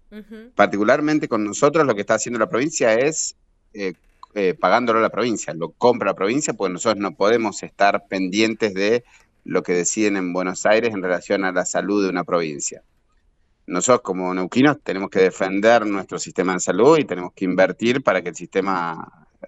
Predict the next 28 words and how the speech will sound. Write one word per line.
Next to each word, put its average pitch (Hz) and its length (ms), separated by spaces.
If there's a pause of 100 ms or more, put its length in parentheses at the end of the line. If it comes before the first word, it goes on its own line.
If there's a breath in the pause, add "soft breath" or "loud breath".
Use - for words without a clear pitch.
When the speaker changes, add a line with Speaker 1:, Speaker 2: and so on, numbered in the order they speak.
Speaker 2:
eh, 90 120
siga 87 320
funcionando. 85 720 (1120)
Y 196 80
Speaker 1:
Eh. - 20
Speaker 2:
que 110 100
no 110 80
podemos 117 280
cortarlo 101 560
de 95 60
un 90 100
día 95 200
para 90 200
otro. 85 340 (220)
Speaker 1:
Claro, 202 360
¿no? 190 280
Speaker 2:
Lo 110 340
que, 113 360 (200)
lo 117 200
que 120 140
no 151 140
se 170 120
modificó 143 500
es 151 100
la 123 80
entrega 107 480
de 92 140
vacunas. 87 760